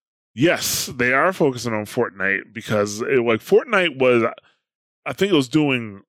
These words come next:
all right, but wasn't doing great. And then they put in that bo-, battle royale mode, and the game explodes. The game explodes, and now,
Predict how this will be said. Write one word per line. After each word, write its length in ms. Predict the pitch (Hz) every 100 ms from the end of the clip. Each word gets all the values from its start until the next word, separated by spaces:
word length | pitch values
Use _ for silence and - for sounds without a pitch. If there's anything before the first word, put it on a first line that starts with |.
| _
all 240 | 139 120 113
right, 460 | 90 90 107 156 165
but 180 | 127 110
wasn't 280 | 117 113 113
doing 300 | 120 104 92
great. 440 | 90 95 226 - - _ _
And 160 | 120 117
then 100 | 139
they 120 | 139
put 180 | 131 151
in 120 | 135
that 220 | 127 113
bo-, 160 | 117 139
battle 300 | 131 127 123
royale 340 | 117 113 151
mode, 220 | 170 127 117
and 60 |
the 60 | 117 110
game 380 | 139 143 151 - 156
explodes. 1300 | 143 - 113 - - 262 269 233 131 95 - - - _ _
The 80 | 143
game 280 | 165 170 170
explodes, 460 | 170 - 180 143
and 120 | 123 117
now, 520 | 127 131 127 120